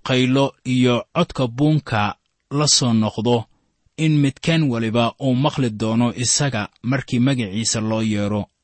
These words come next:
Waayo, wuxuu inooga yeeri doonaa dhimashada. Haatanna aynu si toos ah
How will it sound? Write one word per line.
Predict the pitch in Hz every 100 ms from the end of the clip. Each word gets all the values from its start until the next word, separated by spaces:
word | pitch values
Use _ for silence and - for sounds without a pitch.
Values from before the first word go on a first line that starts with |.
| _ _ -
Waayo, | 135 147 151 131 110 101 -
wuxuu | 139 143 147 131
inooga | 139 139 135 131 170
yeeri | 156 139 131 110
doonaa | 104 107 113 117 113 _
dhimashada. | 117 107 104 120 107 90 _ _
Haatanna | - 170 180 160 120 110 110 107
aynu | 117 117 117
si | 117 160
toos | 143 156 147 135
ah | 107 101